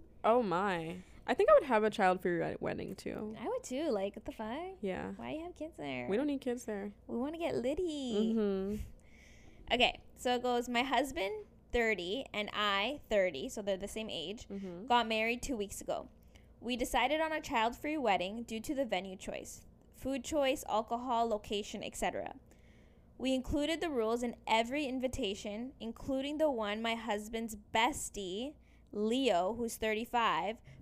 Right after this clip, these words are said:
Speaker 2: who is a widow with four kids.
Speaker 1: Oh, shit.
Speaker 2: Leo complained to my husband about the rule, but that was that. At the wedding, my husband said he was worried his friend Leo may not come since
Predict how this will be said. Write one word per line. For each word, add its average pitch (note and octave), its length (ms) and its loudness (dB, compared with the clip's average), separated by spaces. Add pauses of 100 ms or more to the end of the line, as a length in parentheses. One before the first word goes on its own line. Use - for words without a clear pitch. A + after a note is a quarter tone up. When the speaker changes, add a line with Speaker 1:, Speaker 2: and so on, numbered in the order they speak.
(100)
Speaker 2:
who B3+ 160 2
is A#3+ 120 2
a A3 100 2
widow G#3 600 4
with G#3 260 -2 (140)
four A3 260 4
kids. G#3+ 480 0
Speaker 1:
Oh, E3+ 200 -2
shit. - 360 -10 (500)
Speaker 2:
Leo D4+ 840 4
complained C#4 580 -2
to C#4+ 80 -6
my A#3 100 -2
husband A#3+ 380 -2
about G#3+ 280 0
the D4+ 80 0
rule, A3+ 520 2 (420)
but - 160 -2
that B3+ 200 10
was A#3 160 4
that. E3 260 2 (600)
At B3 160 6
the C4 100 6
wedding, C4 280 2
my D4+ 100 2
husband C4 400 0
said A#3 200 2
he B3 200 -4
was A3+ 320 -4 (180)
worried B3 380 4
his C4+ 160 -2
friend A#3 300 0
Leo G#3 320 4
may A3 140 -2
not G3 400 -4
come G3+ 300 -4
since G#3 480 -8